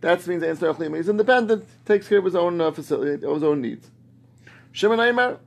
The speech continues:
a different way of being, being megadol a child. Kol Shenir Mishnasa, a child gets up while he's sleeping,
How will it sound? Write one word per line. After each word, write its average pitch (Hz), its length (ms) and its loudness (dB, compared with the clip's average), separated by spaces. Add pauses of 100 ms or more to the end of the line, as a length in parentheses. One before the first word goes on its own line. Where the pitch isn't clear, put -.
(180)
a 135 40 -10
different 185 320 2
way 190 140 2
of 175 160 -2
being, 180 260 -4
being 160 200 -2
megadol 170 380 2
a 170 60 -6
child. 202 440 0 (300)
Kol 190 160 2
Shenir 202 520 2
Mishnasa, 208 560 2
a - 40 2
child 196 260 2
gets 170 160 -2
up 180 140 0
while 151 140 2
he's 139 140 0
sleeping, 226 520 0